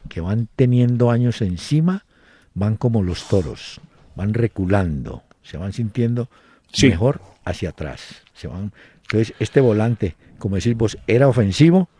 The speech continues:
Speaker 1: y ahora lo ves más volante de primera línea.
Speaker 2: Eh, sí, sí, eh, eh, sí, Hernán,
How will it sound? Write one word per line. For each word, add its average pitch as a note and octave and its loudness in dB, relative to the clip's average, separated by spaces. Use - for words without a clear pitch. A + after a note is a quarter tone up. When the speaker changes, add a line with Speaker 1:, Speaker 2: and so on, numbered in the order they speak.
Speaker 1:
y G#2+ 2
ahora G#2+ 2
lo A2 2
ves A#2 4
más B2+ 0
volante G#2+ 0
de A#2 4
primera G#2+ 2
línea. E3 2
Speaker 2:
Eh, C#3+ 2
sí, B3+ 0
sí, G3+ 2
eh, C3 -4
eh, D3+ 0
sí, A3+ 4
Hernán, D3 2